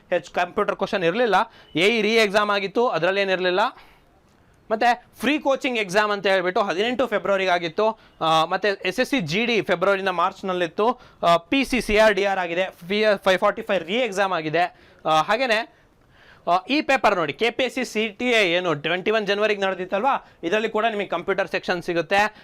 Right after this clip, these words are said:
ಹಾಗೇನೆ ಕೆ-, ಆ, ಸಿ ಟಿ ಎ ಎಚ್ ಕೆ ಪೇಪರ್ ಏನು ಸೆವೆನ್ ಜನವರಿಗೆ ನಡೆದಿತ್ತಲ್ವಾ, ಇದರಲ್ಲಿ ಕೂಡ ನಿಮಗೆ ಕಂಪ್ಯೂಟರ್ ಪೇಪರ್ ಸಿಗುತ್ತೆ. So ನಾನು ನೋಡಿ, ಎರಡ್ ಸಾವಿರದ ಇಪ್ಪತ್ನಾಲ್ಕರ almost ಯಾವ್ಯಾವ ಎಕ್ಸಾಮ್ ನಡೆದಿದೆ, ಎಲ್ಲ ಎಕ್ಸಾಮ್ನ ಪಟ್ಟಿಯನ್ನು ನಾನು ಹಿಂಗೆ ಮಾಡಿದ್ದೀನಿ.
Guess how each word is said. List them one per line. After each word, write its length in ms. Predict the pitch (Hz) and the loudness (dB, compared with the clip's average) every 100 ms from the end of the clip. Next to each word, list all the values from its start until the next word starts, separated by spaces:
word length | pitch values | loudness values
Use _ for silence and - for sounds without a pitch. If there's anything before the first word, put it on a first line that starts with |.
| - | -4
ಹಾಗೇನೆ 500 | 202 233 247 208 - - | -2 0 0 -2 -6 -4
ಕೆ-, 120 | 196 | 2
ಆ, 280 | 180 175 156 156 | 6 6 4 0
ಸಿ 180 | - 226 | -4 -2
ಟಿ 100 | 240 | 0
ಎ 40 | |
ಎಚ್ 300 | 233 196 - | 0 0 -4
ಕೆ 120 | - 254 | -2 0
ಪೇಪರ್ 360 | 233 196 190 | 0 2 2
ಏನು 360 | 165 190 180 139 | 2 2 0 -2
ಸೆವೆನ್ 360 | - 170 220 202 | 0 0 0 -2
ಜನವರಿಗೆ 360 | 196 190 185 | -2 -2 -2
ನಡೆದಿತ್ತಲ್ವಾ, 640 | 180 170 165 180 247 240 - - | -4 -6 -4 -2 0 0 -2 -8
ಇದರಲ್ಲಿ 240 | 165 202 226 | -2 0 0
ಕೂಡ 160 | 208 | 0
ನಿಮಗೆ 320 | 202 185 226 277 | 0 -2 -2 0
ಕಂಪ್ಯೂಟರ್ 420 | 202 175 175 160 | -2 -2 -4 -2
ಪೇಪರ್ 260 | 156 214 | -2 -4
ಸಿಗುತ್ತೆ. 320 | 196 165 151 131 | -4 -4 -4 -4
So 200 | 240 247 | -2 0
ನಾನು 140 | 247 | 0
ನೋಡಿ, 300 | 240 233 254 - - | 0 0 -2 -6 -2
ಎರಡ್ 220 | 156 214 | 2 2
ಸಾವಿರದ 300 | - 285 269 | 4 2 2
ಇಪ್ಪತ್ನಾಲ್ಕರ 800 | 214 - 269 - 208 233 262 262 226 208 | 0 0 0 0 0 0 0 0 0 0
almost 320 | 220 233 202 | -2 -2 -2
ಯಾವ್ಯಾವ 300 | 175 240 240 | 0 2 0
ಎಕ್ಸಾಮ್ 360 | 170 190 226 | 0 -2 -2
ನಡೆದಿದೆ, 560 | 220 180 147 202 269 - - | -2 -2 -2 -2 -4 -8 -2
ಎಲ್ಲ 180 | 160 247 | 0 0
ಎಕ್ಸಾಮ್ನ 420 | 240 196 220 220 | 0 -2 -2 -2
ಪಟ್ಟಿಯನ್ನು 480 | 214 202 - 233 226 | -4 -4 -4 -4 -2
ನಾನು 180 | 202 170 | -4 -4
ಹಿಂಗೆ 140 | 156 | -4
ಮಾಡಿದ್ದೀನಿ. 320 | 143 131 156 | -4 -4 -2